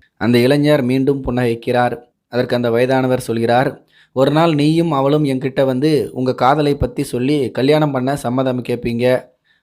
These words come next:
"ஆமா சார், ஆனா இதுக்கும் டைம் கேட்டதுக்கும் என்ன சம்பந்தம்?" அந்த வயதானவர் கோபமாக சொல்கிறார்,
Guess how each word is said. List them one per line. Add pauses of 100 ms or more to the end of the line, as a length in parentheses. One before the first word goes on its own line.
(100)
"ஆமா
சார்,
ஆனா
இதுக்கும்
டைம்
கேட்டதுக்கும்
என்ன
சம்பந்தம்?" (300)
அந்த
வயதானவர்
கோபமாக
சொல்கிறார்,